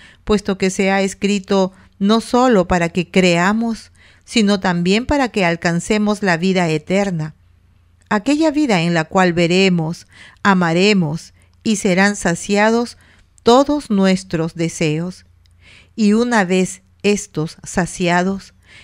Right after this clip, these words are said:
entonces conoceremos verdaderamente el amor de Cristo, que excede todo conocimiento. Y así quedaremos colmados hasta poseer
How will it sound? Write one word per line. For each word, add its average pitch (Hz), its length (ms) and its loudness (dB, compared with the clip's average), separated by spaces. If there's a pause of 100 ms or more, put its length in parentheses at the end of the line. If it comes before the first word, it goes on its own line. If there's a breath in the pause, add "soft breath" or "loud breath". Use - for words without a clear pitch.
(140 loud breath)
entonces 214 640 2
conoceremos 208 800 2
verdaderamente 190 1120 2
el 185 80 2
amor 190 400 4
de 180 160 -2
Cristo, 185 680 -6 (380 loud breath)
que 214 200 2
excede 247 500 2
todo 247 600 2
conocimiento. 170 1120 -4 (640 loud breath)
Y 233 140 4
así 294 340 0
quedaremos 185 720 2
colmados 180 800 -2 (320 loud breath)
hasta 190 400 -2
poseer 185 680 -2